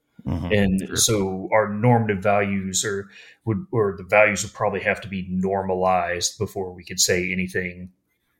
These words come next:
Speaker 2: predictive out of this. I would posit and fully concede my slant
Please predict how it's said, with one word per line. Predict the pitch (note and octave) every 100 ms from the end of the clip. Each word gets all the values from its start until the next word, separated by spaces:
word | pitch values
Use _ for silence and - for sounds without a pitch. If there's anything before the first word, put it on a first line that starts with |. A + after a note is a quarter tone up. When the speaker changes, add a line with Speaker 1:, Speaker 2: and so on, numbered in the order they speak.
| _ _ -
Speaker 2:
predictive | G#2+ F2 F#2+ F#2+ F2+ E2+ F2+ - -
out | F#2
of | E2+ E2+
this. | F2 E2+ - - - - - _ _ _ -
I | A#2+ D3+
would | D3 B2+ G#2+
posit | - A2+ G2 G#2 -
and | G2+ F#2+ F#2+
fully | - A#2+ G#2 G2+
concede | G2+ G2 A2 G2 F#2+ F#2+ - - - -
my | G2+ F#2+
slant | F2+ - A2 G2+ G2 F#2+